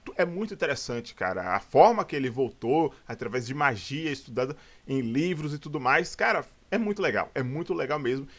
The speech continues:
Inclusive, tem vídeos aqui no canal falando sobre a história do Atlas, tem a história do Atlas em português,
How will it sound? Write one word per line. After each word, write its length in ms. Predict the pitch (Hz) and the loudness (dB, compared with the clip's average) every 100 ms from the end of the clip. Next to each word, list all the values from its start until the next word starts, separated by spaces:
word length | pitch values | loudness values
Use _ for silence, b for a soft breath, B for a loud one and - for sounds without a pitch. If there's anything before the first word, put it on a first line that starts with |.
| B | B
Inclusive, 380 | 147 208 180 196 | -8 -6 -6 -6
tem 200 | 247 285 | -6 -8
vídeos 380 | 139 156 208 196 | -6 -8 -6 -4
aqui 280 | 156 - 170 | -4 -4 -10
no 120 | 165 | -8
canal 320 | 143 127 139 | -6 0 0
falando 340 | 151 156 139 | 0 -2 -4
sobre 240 | 147 151 139 | -6 -6 -6
a 20 | |
história 300 | 135 135 127 | -4 -2 -2
do 140 | 110 | 2
Atlas, 560 | 101 123 123 131 127 120 b b b - | 8 8 8 2 -6 -6 b b b -4
tem 200 | 160 160 | -2 0
a 140 | 151 | 0
história 260 | 151 170 147 | 0 2 2
do 80 | 135 | 2
Atlas 260 | 135 139 | 0 -4
em 60 | 135 | -6
português, 920 | 151 143 90 127 151 139 123 127 - | -4 -4 -4 0 2 0 -2 -8 -14